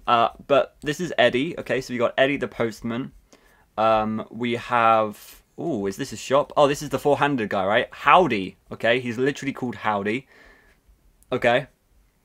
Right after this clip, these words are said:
Cool name. Uh, nice. A, a hundred percent off. Wait, <laughs> the food is a hundred percent off. That's actually funny. That's actually hilarious.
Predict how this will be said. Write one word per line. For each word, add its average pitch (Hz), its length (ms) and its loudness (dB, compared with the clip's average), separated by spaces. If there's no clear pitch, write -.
Cool 135 160 -4
name. 120 280 -4
Uh, 104 840 -2
nice. 117 460 -6
A, 147 220 6
a 156 40 6
hundred 202 340 6
percent 175 280 2
off. - 400 4
Wait, 214 440 8
<laughs> - 180 -6
the 196 100 6
food 202 320 4
is 196 120 6
a 175 80 8
hundred 190 440 4
percent 165 300 0
off. 147 240 0
That's 151 260 2
actually 135 360 2
funny. 107 340 -4
That's 135 200 0
actually 123 280 0
hilarious. 104 560 -4